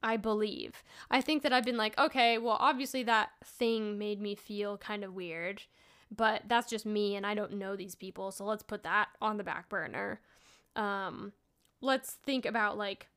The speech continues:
what it is that they're doing and the greater purpose of what they're doing. And let's also give grace to people who c-, can make mistakes, can make some fucking mistakes, and learn and grow from those and become better people and better artists and all of that.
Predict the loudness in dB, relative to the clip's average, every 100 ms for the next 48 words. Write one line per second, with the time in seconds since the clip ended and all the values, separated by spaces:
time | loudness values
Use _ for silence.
0 | -16 -10 2 4 4 2 0 0 -4 -4
1 | -2 -2 -2 -6 -6 -4 -4 -6 -2 -2
2 | -2 -6 -6 -6 -8 -8 -8 -8 -8 -8
3 | -8 -10 -16 0 6 6 6 2 0 2
4 | 0 -2 -2 -2 -4 -4 0 0 -2 -6
5 | -8 -8 -6 -6 -4 -4 -6 -12 -20 _
6 | -2 0 0 -4 -6 -4 2 4 4 2
7 | 0 0 0 -2 -6 -2 0 0 -2 -4
8 | -4 -4 -4 -2 -2 -4 -6 -16 -16 -6
9 | -2 0 0 0 0 -2 -2 -4 -4 -4
10 | -6 -6 -6 -6 -6 -6 -6 -6 -6 -6
11 | -8 0 2 2 -2 -8 -6 -6 -6 -6
12 | -2 0 0 -4